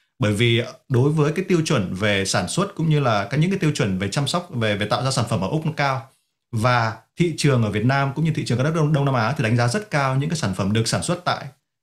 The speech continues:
tại Úc. Cho nên là đây là cái cơ, đấy, đấy là cái lý do vì sao mà rất nhiều các doanh nghiệp cũng đầu tư sang Úc.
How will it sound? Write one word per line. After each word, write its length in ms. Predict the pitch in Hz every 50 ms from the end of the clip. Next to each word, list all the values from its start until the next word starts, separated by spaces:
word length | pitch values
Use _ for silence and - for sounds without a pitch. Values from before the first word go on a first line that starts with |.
| _ _ -
tại 100 | - 147
Úc. 280 | 156 180 180 - _ _ _ _ _ _ _ _ _ -
Cho 100 | - 151
nên 160 | 156 156 156
là 80 | 147
đây 160 | 120 131 143 143
là 120 | 117 113 -
cái 100 | 123 135
cơ, 260 | - 160 151 151 147
đấy, 200 | 135 123 127 147
đấy 200 | 156 151 135 147
là 60 | 160 156
cái 80 | 135 135
lý 60 | 147
do 100 | 147 143
vì 140 | 123 117 104
sao 320 | - - 120 120 120 120
mà 160 | 117 110 98
rất 160 | 98 143 160
nhiều 120 | 160 123 101
các 60 | 123
doanh 160 | 120 127 123 117
nghiệp 200 | 113 104 92 -
cũng 160 | - 139 - 160
đầu 180 | 117 107 101 98
tư 120 | 120 117
sang 160 | 117 - 113 110
Úc. 260 | 131 151 151 -